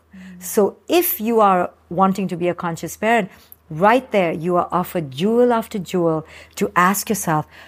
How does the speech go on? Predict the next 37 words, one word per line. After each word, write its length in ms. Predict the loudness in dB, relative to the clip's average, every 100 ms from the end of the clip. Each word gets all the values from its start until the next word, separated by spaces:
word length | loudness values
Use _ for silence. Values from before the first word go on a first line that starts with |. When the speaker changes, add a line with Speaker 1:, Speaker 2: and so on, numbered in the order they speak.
| _
Speaker 2:
"Oh 100 | -16 -10
my 100 | -8
goodness, 460 | -4 -4 -4 -6 -14 -20 -20 -10 0
how 460 | 2 4 2 0 -4
am 200 | -2 0 2
I 240 | 2 2
showing 360 | 0 -2 -4 -2
up 140 | -4 -6
for 180 | -8
my 160 | -6 -6
kid? 320 | -6 -10 -10 _ _ -20 -20 _
What 300 | 0 2 4
was 200 | 0 2
that 220 | 2 4
about? 380 | 2 0 -6 -8
Why 240 | -2 0 0
did 140 | 0
I 100 | 0
just 280 | 0 -4 -2
lose 300 | 0 0 -2
my 120 | -4
temper?" 460 | -4 -4 -2 -2 -4 -10 -20 -4
And 160 | 0 0
it's 200 | 0 -2
an 180 | -2 -2 -10 _ _ 0
unbelievable 880 | 0 2 0 0 0 0 0 -2 -2
opportunity, 720 | -4 -6 -8 -6 -6 -6 -8 -2
invaluable, 960 | -2 0 0 0 0 0 0 -2 -6 -12
Speaker 1:
Mm. 60 | -20 -20 -20 _ _
Speaker 2:
to 260 | 0 4 4
look 320 | 2 2 2
in 120 | 0
the 80 | 0 0
mirror, 260 | 0 -2 -6 _ _ _ -4
to 100 | -2
go 300 | 2 2 2
inward, 540 | 0 0 0 -2 -8